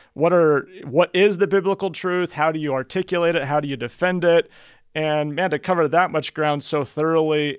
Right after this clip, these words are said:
and so concisely at a really high level, but then also to me accessible. Like, I think any student listening to the show today needs to just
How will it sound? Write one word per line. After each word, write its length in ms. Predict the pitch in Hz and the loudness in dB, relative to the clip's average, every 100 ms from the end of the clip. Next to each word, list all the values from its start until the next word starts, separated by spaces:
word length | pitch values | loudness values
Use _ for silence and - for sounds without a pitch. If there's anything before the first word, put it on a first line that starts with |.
| - | -8
and 420 | 143 139 135 131 | -4 -4 -4 -6
so 160 | - 147 | -8 -8
concisely 720 | 135 131 147 151 151 147 143 | -8 -6 -2 -2 -2 -4 -2
at 80 | 135 | -2
a 140 | 120 - - | -6 -12 -2
really 300 | 208 220 160 | 2 4 2
high 220 | 165 165 | 2 0
level, 560 | 151 151 143 147 143 - - | 2 2 2 -2 -4 -8 -14
but 240 | 123 170 | -6 -2
then 100 | 208 | 0
also 240 | 226 233 233 | 0 -2 -4
to 140 | 220 | -2
me 160 | 220 180 | 2 2
accessible. 560 | - 175 180 180 131 | 0 0 0 -2 -4
Like, 180 | 131 139 | -2 -2
I 100 | 170 | -2
think 180 | 202 175 | -2 -2
any 180 | 196 185 | -4 -4
student 340 | - 170 147 | -4 -4 -2
listening 320 | 165 170 165 | -2 -2 -4
to 60 | 156 | -2
the 100 | 151 | -2
show 200 | - 156 | -2 0
today 260 | 151 151 | 0 -2
needs 180 | 151 147 | -2 -6
to 80 | 147 | -6
just 240 | 143 - | -6 -8